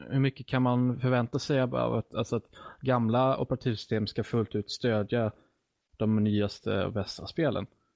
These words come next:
Jag menar, eh, det här är ju någonting som man fightas med på konsolsidan hela tiden.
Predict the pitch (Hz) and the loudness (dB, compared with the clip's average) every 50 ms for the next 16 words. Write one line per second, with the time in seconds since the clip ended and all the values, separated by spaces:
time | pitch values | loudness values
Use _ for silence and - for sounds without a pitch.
0 | _ _ _ _ _ _ - - - - 113 113 113 107 107 107 107 104 107 107 | _ _ _ _ _ _ -20 -12 -6 -2 0 2 2 2 2 2 0 0 0 0
1 | 107 107 107 107 107 - - - - 123 120 117 117 123 123 135 131 120 113 104 | 2 2 2 0 -2 -8 -10 -8 -4 0 0 2 2 2 2 2 2 2 2 0
2 | 98 110 104 101 - - 107 104 101 101 - 110 104 98 - 101 - - 107 101 | 0 0 -2 -2 -2 -2 0 0 0 0 0 0 -2 -2 -4 -6 -6 -4 -4 -4
3 | - 113 - - 110 101 - 113 107 101 101 110 - _ - - - 113 113 113 | -4 -4 -4 -4 -4 -2 -2 -2 -4 -4 -4 -8 -12 _ -10 -4 -2 0 0 0
4 | 113 107 101 107 107 - - - - - 160 - - - - | 0 -2 -2 -4 -6 -6 -6 -6 -4 -2 -2 -2 -2 -6 -10